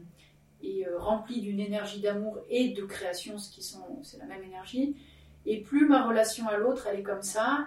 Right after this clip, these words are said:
Et en, en interagissant avec l'autre, euh, je le juge pas, je le regarde, j'ai aucun a priori. Tu peux être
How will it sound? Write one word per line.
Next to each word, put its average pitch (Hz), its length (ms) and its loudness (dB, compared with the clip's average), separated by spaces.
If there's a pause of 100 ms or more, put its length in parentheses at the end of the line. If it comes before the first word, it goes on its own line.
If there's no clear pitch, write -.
Et 196 260 0 (360)
en, 196 280 -4 (1700)
en 214 160 0
interagissant 254 800 4
avec 208 300 2
l'autre, 285 640 0
euh, 196 600 -2 (800)
je 214 160 -8
le 202 180 -4
juge 202 380 -10
pas, 254 480 4
je 214 140 -2
le 208 160 4
regarde, 208 680 2
j'ai 220 360 -2
aucun 269 440 4
a 247 100 2
priori. 233 800 -4 (480)
Tu - 160 -14
peux 220 140 -4
être 208 480 0